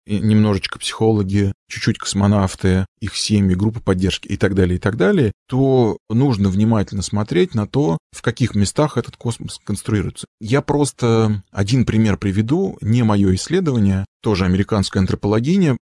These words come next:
Джанет Вертези её зовут, у неё итальянские корни. Она написала книгу "Смотреть как марсоход" про команду,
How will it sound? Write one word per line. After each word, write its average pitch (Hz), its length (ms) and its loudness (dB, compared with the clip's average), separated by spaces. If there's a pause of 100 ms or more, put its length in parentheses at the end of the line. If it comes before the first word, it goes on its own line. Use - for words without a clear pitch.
Джанет 127 340 0
Вертези 98 440 0
её 87 60 -2
зовут, 107 360 -2
у 101 40 -4
неё 90 160 0
итальянские 98 520 0
корни. 160 400 -2 (160)
Она 139 140 0
написала 131 420 2
книгу 156 720 2
"Смотреть 135 500 0
как - 180 -4
марсоход" - 580 -4 (260)
про 185 340 4
команду, 117 640 2